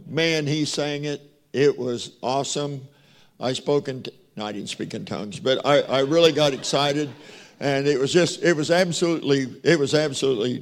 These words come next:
terrific. So I went up to him later and I said, "Man, that's the best I've heard. The only person I've ever heard singing about like that was Ivan Parker." And he said, "Well, thank you, sir. I appreciate that." He said, a real polite young man.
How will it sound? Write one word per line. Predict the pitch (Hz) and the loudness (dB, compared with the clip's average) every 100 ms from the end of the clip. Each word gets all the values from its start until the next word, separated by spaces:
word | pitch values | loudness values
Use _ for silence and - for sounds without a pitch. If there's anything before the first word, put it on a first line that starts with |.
| - | -8
terrific. | 120 127 127 - - | -2 0 0 -6 -14
So | - 165 | -8 -4
I | 254 | 0
went | 220 156 | 0 0
up | - | 0
to | 139 | -2
him | 117 117 | -2 0
later | 123 147 160 | 2 2 0
and | 117 | -4
I | 117 113 | -4 -4
said, | - 107 98 - - _ | -2 -4 -4 -12 -20 _
"Man, | - 190 | -4 0
that's | 185 190 | 0 0
the | 165 | 0
best | 170 185 - | 0 0 -2
I've | 175 175 | -2 -2
heard. | 151 190 196 185 156 | -4 -2 -2 -2 -4
The | |
only | 147 208 220 | -4 -4 -6
person | 175 202 196 175 | -4 -4 -4 -4
I've | 190 196 | -4 -2
ever | 185 156 | -4 -4
heard | 180 165 | -6 -6
singing | - 196 185 | -8 -8 -8
about | 123 120 107 | -6 -6 -4
like | 127 123 | -6 -4
that | 131 135 135 - _ - _ | -4 -6 -6 -18 _ -20 _
was | - 131 131 127 - | -4 -2 -2 -4 -4
Ivan | 139 147 143 | -2 -2 -6
Parker." | 139 160 151 123 | -4 -4 -4 -10
And | 104 117 | -10 -10
he | 123 | -8
said, | 123 120 113 | -8 -8 -6
"Well, | 110 123 | -6 -6
thank | 123 156 - | -6 -8 -8
you, | 120 | -12
sir. | - 110 | -10 -10
I | 107 | -10
appreciate | 107 131 131 127 104 - | -12 -12 -10 -6 -6 -4
that." | 117 135 | -4 -4
He | 117 123 | -4 -6
said, | - 120 104 104 | -4 -4 -4 -4
a | - 90 | -8 -4
real | 123 123 | -2 -2
polite | - - 113 123 - | -4 -6 -2 -2 -4
young | 117 117 113 | -8 -8 -8
man. | 120 131 | -8 -10